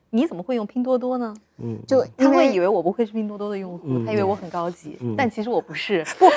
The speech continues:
Speaker 3: 我其实拼多多上，你看它有这些高端品牌，它其实慢慢地这个在做自己的延展，
Speaker 1: 对。
Speaker 3: 只不过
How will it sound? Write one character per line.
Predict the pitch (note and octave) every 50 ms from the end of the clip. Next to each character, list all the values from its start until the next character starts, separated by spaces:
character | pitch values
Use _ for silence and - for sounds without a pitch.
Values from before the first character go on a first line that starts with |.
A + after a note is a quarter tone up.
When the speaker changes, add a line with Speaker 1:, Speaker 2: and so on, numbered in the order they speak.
| B4
Speaker 3:
我 | C#4+ C#4
其 | - D#4 E4+
实 | F4 -
拼 | - F#4 F#4
多 | F#4+ F#4+
多 | G4 F#4+ F4
上， | - F4+ - - A#3
你 | A3
看 | G#3+ C#4+ D4 C#4
它 | C#4 D4+ D4
有 | B3 F#3+
这 | F3+ A3 A3+
些 | - A#3+ A3+
高 | - A#3+ A#3+
端 | A#3+ C4 C4
品 | A#3 F#3 F3
牌， | F#3+ G3 G#3+
它 | A#3+
其 | A#3 - A#3
实 | A3 A#3
慢 | A#3+ A#3 A#3
慢 | A#3 A3
地 | G#3
这 | F#3+ G#3 G#3+
个 | F#3+ F#3
在 | F3+ - A#3+ G#3+
做 | - G#3+ G3
自 | A#3 G#3+
己 | G3 E3+
的 | D#3+ F#3
延 | E3 D3+ D3 F3
展， | - - - -
Speaker 1:
对。 | -
Speaker 3:
只 | - G#3
不 | F#3+ G3 F3
过 | C#4 C#4 B3